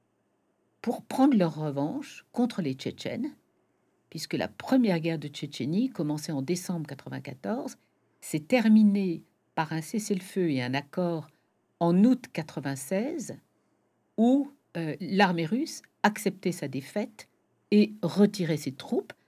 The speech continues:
après avoir détruit Glo-, Grozny, tué des dizaines de milliers de Tchétchènes, civils et combattants, et de pousser une moitié de la population, euh, hors, euh,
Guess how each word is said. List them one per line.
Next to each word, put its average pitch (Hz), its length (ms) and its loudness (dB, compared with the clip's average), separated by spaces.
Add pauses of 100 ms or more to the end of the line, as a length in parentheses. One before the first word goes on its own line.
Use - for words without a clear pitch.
(140)
après 170 300 0
avoir 147 220 2
détruit 180 360 0
Glo-, 143 340 0
Grozny, 165 560 0 (600)
tué 214 340 6
des 160 160 4
dizaines 185 640 6
de 156 100 -4
milliers 147 600 0 (240)
de 139 140 -2
Tchétchènes, 247 580 -2
civils 175 400 -4
et 147 40 0
combattants, 135 600 0 (320)
et 147 100 -4
de 156 140 0
pousser 233 580 -2
une 175 140 0
moitié 175 300 2
de 160 60 -6
la 123 80 -2
population, 139 960 -6
euh, 147 140 -6 (120)
hors, 214 380 0
euh, 143 140 -4